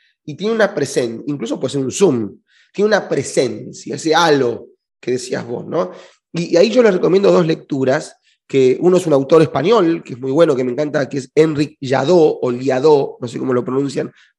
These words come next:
Acá nosotros le decimos Lladó, <laughs> es con doble L, y nosotros lo hacemos Ye, ¿viste?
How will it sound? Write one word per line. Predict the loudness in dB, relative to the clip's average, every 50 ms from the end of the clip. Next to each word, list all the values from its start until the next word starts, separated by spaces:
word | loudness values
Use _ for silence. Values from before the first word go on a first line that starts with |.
| -6 -4
Acá | -2 2 4 4
nosotros | 4 4 4 4 4 4
le | 4 2
decimos | 4 4 4 2 2 2 -2 -10 -20 -20 _ _ -14 -12 -6 0
Lladó, | 2 4 4 6 8 8 8 8 4 2 -2 -10 -18 _ _ _
<laughs> | _ -18 -2 -2 -2 -2 0 0
es | 0 0
con | 0 0 0 4
doble | 6 6 6 6 6 4 4
L, | 6 4 2
y | 0 -4 -12 -20 _ _ _ -2
nosotros | 0 2 4
lo | 2
hacemos | 2 2 2 2 0 0 0 0
Ye, | 2 4 4 4 0 -4 -10
¿viste? | -10 -10 -8 -4 -4 -4 -4 -6